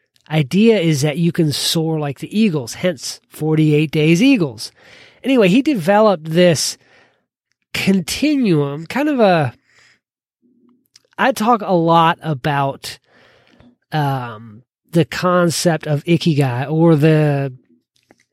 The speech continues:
and I'm drawing a blank here on exactly what it's called, the, the three circles that overlap, a Venn diagram. This is very similar, but it's a, a circle and it's kind of an ongoing thing. So it's kind of a similar idea to the Venn diagram deal,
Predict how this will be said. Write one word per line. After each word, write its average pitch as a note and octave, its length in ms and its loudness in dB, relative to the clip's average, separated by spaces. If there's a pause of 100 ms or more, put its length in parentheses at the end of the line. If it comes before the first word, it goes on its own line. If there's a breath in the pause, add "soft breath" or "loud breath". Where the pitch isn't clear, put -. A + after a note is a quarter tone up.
(100)
and F#3 100 -2
I'm E3+ 120 0
drawing F#3 320 4
a E3+ 40 2
blank E3 360 0
here D#3+ 280 -2
on D3+ 180 -2
exactly D3 440 -2
what D3 160 -2
it's C#3+ 100 -6
called, D#3 300 -2
the, E3+ 140 0
the D#3+ 160 -2
three A#3 260 4
circles E3+ 540 0
that D3+ 180 0
overlap, C3+ 720 -4 (320 soft breath)
a E3+ 100 -2
Venn G#3+ 300 4
diagram. C3 640 -2 (640 soft breath)
This A#3 340 2
is A#3+ 140 4
very G3 300 4
similar, F3+ 500 0
but F3 160 2
it's E3+ 220 0
a, E3 200 2
a D3+ 100 -2
circle G3+ 680 0 (260 soft breath)
and F3+ 140 -2
it's D#3 120 -2
kind D4+ 180 -2
of C#4+ 40 2
an A#3+ 100 0
ongoing F3 680 2
thing. B2 480 -16 (960)
So F3 160 2
it's D#3 80 0
kind A3+ 160 2
of G3+ 60 2
a D#3+ 60 4
similar E3+ 380 0
idea D3+ 300 0
to D3 120 -4
the C#3 80 -4
Venn C#3 220 -4
diagram B2+ 520 -10
deal, A2 340 -18